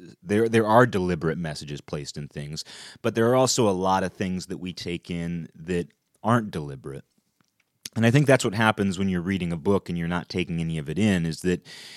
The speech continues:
it's not that this book is designed to make you tune out and take in some deeper message than the words of the book are communicating. It's not that that's happening. It's that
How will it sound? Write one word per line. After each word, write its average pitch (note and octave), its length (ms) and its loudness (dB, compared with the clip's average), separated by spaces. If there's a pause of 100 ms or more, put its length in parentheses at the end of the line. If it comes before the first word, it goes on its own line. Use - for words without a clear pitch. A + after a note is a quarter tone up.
(180)
it's - 160 -4
not B2 180 2
that G2 120 -6
this F2+ 120 -2
book G2 400 2
is F2 120 -2
designed F2 600 -2
to F#2 80 -2
make E2+ 360 -2
you E2+ 120 -4
tune F#2+ 380 -4
out F2 420 0 (360)
and E2 180 -8
take F#2 320 -2
in E2+ 180 -2
some F2 280 -2
deeper F2+ 420 -2
message E2 560 -4
than E2 180 -8
the D#2 80 -8
words E2+ 520 -4
of D#2+ 200 -8
the D2+ 80 -8
book F#2 480 -2 (1080)
are F2+ 160 -2
communicating. D#2 840 -6 (240)
It's - 100 -8
not C3+ 80 4
that F#2+ 160 -2
that's G#2 320 2
happening. D#2 640 -8
It's - 220 -8
that F2+ 260 -2